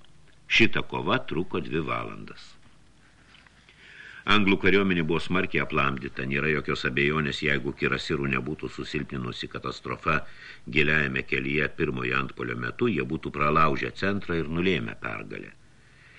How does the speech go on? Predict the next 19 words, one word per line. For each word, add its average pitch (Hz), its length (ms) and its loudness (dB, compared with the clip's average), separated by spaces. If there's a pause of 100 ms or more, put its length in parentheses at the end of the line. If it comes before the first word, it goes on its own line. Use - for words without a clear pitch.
(180)
Ši 135 200 6
nepaprasta 113 520 4
kavalerija 104 560 4
apstulbino 92 640 2
Clintoną, 98 520 2
mačiusi 82 600 0 (360)
Talaverą 98 720 8 (100)
ir 80 180 4
Badajosą. 78 760 2 (1700)
Nuoroda. 69 680 4 (1500)
Talavera 80 580 6
ir 71 160 0
Badajosas – 69 760 0 (400)
Ispanijos 85 760 4
miestai, 82 480 4
kur - 240 -4
tūkstantis 64 480 -2
aštuoni 62 320 -2
šimtai 62 380 -2